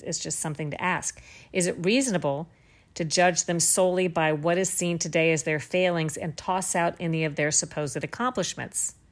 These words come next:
Again, you may say yes, that some of the failings are so important, we shouldn't remember their accomplishments or compliment them for any of the good things they may have done or the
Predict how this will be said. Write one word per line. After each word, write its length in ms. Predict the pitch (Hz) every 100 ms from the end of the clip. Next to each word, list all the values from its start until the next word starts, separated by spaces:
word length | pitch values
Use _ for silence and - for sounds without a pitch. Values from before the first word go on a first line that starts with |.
| _ _ _ _ _ _ _
Again, 520 | 156 139 143 143 180 - _ _ _ _ _
you 120 | 170 156
may 120 | 156
say 240 | - 170
yes, 320 | 165 180 -
that 180 | - 151
some 240 | - 165 156
of 80 |
the 60 | 151
failings 480 | - 156 156 151 156
are 40 |
so 260 | 143 165 147
important, 640 | 139 - 180 180 147 151 - _ _ _ -
we 140 | 160
shouldn't 400 | 156 - 196 180
remember 360 | 170 147 139 139
their 180 | 139 135
accomplishments 720 | - 143 147 135 143 139 -
or 400 | 147 135 139 135 _ _ _ _ _ _ _ _ _ _
compliment 540 | - 160 147 156 151 139
them 120 | 156
for 160 | - 156
any 200 | 160 147
of 80 | 135
the 40 |
good 260 | 151 165 147
things 220 | 156 151
they 100 | 143
may 160 | 139 143
have 200 | 151 139
done 440 | 143 135 135 139 -
or 180 | 147
the 260 | 139 143